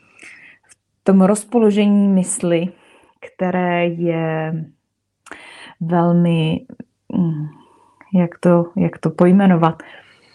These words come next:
ne-, nezaujaté, ne-, ne-,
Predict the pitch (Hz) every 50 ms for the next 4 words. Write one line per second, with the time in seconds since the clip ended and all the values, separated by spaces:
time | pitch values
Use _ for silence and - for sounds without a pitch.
0 | _ _ _ - 196 190 180 - - 190 202 190 185 185 349 - - 240 233 202
1 | 185 - - 170 156 151 147 151 151 _ - 185 180 170 165 160 160 160 165 175
2 | 175 185 185 175 165